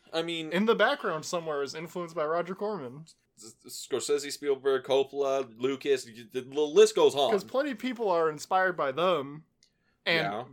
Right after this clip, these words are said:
Speaker 2: they were inspired by Corman, so.
Speaker 1: Yeah. I,
Speaker 2: Law of
Speaker 1: my,
Speaker 2: relativity. <laughs>
Speaker 1: my editing teacher at l-, my film
Speaker 2: Don't tell
Speaker 1: school
Speaker 2: me that he worked for Roger Corman.
Speaker 1: She did, yes.
Speaker 2: Oh my
Speaker 1: She was an
Speaker 2: God.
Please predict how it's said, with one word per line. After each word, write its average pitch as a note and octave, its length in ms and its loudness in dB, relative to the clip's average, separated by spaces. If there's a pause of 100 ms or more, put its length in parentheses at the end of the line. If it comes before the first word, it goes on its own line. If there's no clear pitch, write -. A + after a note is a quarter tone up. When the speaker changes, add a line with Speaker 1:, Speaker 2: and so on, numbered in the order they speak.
Speaker 2:
they C#3+ 180 0
were D#3 160 0
inspired D#3+ 320 0
by E3+ 120 2
Corman, D#3+ 420 -2
so. A#2 380 -12
Speaker 1:
Yeah. D#3 240 -6 (560)
I, C#3 80 2
Speaker 2:
Law C3 360 0
of D#3+ 100 -4
Speaker 1:
my, D3+ 60 -4
Speaker 2:
relativity. E3+ 520 -2
<laughs> G3+ 60 -2
Speaker 1:
my B3+ 260 2
editing F3 420 -6
teacher C#3+ 680 -6
at C3+ 200 -2
l-, C3+ 180 -10 (120)
my B2+ 180 -8
film E3+ 220 2
Speaker 2:
Don't F#3+ 40 -2
tell F#3+ 280 0
Speaker 1:
school F#3+ 40 2
Speaker 2:
me F3 140 -2
that D3 120 -4
he C#3+ 60 -8
worked C#3+ 240 -8
for D3 140 -16
Roger B2+ 220 -8
Corman. B2+ 380 -12
Speaker 1:
She G3+ 320 -2
did, E3+ 240 4
yes. G#3 380 0
Speaker 2:
Oh F#3 300 2
my D#3+ 100 -10
Speaker 1:
She E3+ 80 0
was G3 120 2
an F3+ 80 0
Speaker 2:
God. G3+ 60 10